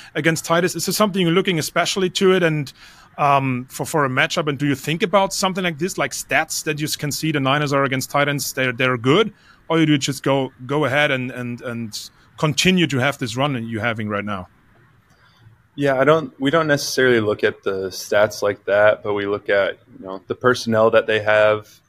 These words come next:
Speaker 2: and the coverages that they play. And, you know, talking about personnel, uh, Fred Warner, uh, probably the best linebacker in the N F L, and, you know, he's probably a big reason for that stat. And so, um, just,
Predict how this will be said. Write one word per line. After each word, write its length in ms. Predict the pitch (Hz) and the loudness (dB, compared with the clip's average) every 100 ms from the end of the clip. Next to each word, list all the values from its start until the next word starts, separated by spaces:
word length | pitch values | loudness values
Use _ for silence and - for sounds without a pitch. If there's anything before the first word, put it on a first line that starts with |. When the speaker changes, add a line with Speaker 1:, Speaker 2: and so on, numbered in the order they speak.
| _ _ _ | _ _ _
Speaker 2:
and 380 | 98 95 95 90 | -8 -6 -6 -8
the 80 | 107 | -4
coverages 560 | 110 107 107 110 104 | 0 2 0 -2 -2
that 140 | 101 107 | -2 0
they 100 | 104 | -2
play. 520 | - 101 104 101 101 - _ - | 2 4 6 4 0 -8 _ -16
And, 260 | 90 87 87 _ _ _ | -16 -14 -20 _ _ _
you 60 | 98 | -8
know, 100 | 95 | -8
talking 320 | - 107 110 | 0 0 2
about 300 | 104 101 - _ _ - | 2 0 0 _ _ 0
personnel, 720 | 117 - 107 101 104 98 98 _ - | 0 0 -2 0 2 0 -2 _ -12
uh, 200 | 98 92 | -10 -10
Fred 320 | - 110 101 | 0 0 0
Warner, 540 | 104 107 104 101 98 _ _ _ _ _ _ | -2 -2 -2 -4 -6 _ _ _ _ _ _
uh, 120 | 98 95 | -12 -2
probably 300 | 107 107 101 | 2 4 2
the 60 | |
best 300 | 92 101 - | 0 0 0
linebacker 600 | 98 101 95 95 95 98 | -2 0 2 0 0 -2
in 60 | 95 | -2
the 80 | 95 | -4
N 100 | 95 | -4
F 160 | - | -4
L, 360 | 92 92 92 92 | -2 0 -2 -4
and, 180 | 90 - _ _ - | -10 -16 _ _ -12
you 60 | 95 | -8
know, 80 | |
he's 160 | 98 98 | -8 -2
probably 280 | 107 101 98 | 0 0 -2
a 40 | |
big 200 | 92 101 | -6 -8
reason 420 | 95 98 95 92 | -6 -6 -6 -10
for 140 | - 95 | -4 0
that 180 | 90 - | 0 -2
stat. 480 | - 92 92 87 - | 0 2 2 0 -6
And 100 | - | -14
so, 380 | - 90 90 _ _ _ _ _ - | -6 -2 -2 _ _ _ _ _ -2
um, 460 | 92 90 90 92 - - | -2 0 -4 -6 -12 0
just, 480 | 107 92 - - | 0 0 -6 -8